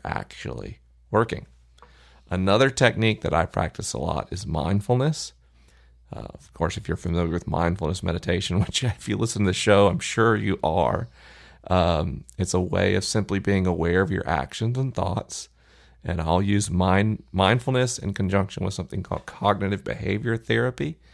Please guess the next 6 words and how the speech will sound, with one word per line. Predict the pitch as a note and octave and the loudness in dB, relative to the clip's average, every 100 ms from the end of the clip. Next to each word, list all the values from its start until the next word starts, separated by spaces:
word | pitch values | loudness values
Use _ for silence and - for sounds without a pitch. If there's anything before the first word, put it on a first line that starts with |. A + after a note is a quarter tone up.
| - - - | -20 -20 -8
to | - G2+ F#2+ G2 A2+ B2 _ _ _ _ _ | 0 2 4 2 0 -4 _ _ _ _ _
train | - - G#2 G#2+ A#2+ | -10 -2 4 6 6
myself | A2 G#2 - G#2+ G2+ - | 4 2 2 2 2 -2
to | - | -4
let | F2+ F2+ - | 0 0 2
go, | D#2 C#2+ | 0 0